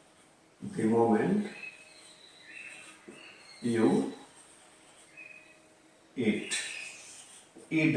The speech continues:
this, এটা আমি লিখে দিলাম একটা অবজেক্ট দিয়ে। তাহলে you will feel good the moment you eat this, যে মুহূর্তে খাবে সেই মুহূর্তে ভালো লাগবে মানে খেলেই ভালো লাগবে। তাহলে খেলেই, আসলেই, শুনলেই, দেখলেই এটাকে কিভাবে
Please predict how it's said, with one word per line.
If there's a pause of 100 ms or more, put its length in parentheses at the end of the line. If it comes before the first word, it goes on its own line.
(160)
this, (640)
এটা
আমি
লিখে
দিলাম (680)
একটা (120)
অবজেক্ট
দিয়ে। (320)
তাহলে (160)
you
will
feel (100)
good (100)
the
moment (140)
you (180)
eat (140)
this, (540)
যে (140)
মুহূর্তে (100)
খাবে (120)
সেই
মুহূর্তে (100)
ভালো
লাগবে (120)
মানে (200)
খেলেই (140)
ভালো
লাগবে। (400)
তাহলে (140)
খেলেই, (180)
আসলেই, (120)
শুনলেই, (120)
দেখলেই
এটাকে (100)
কিভাবে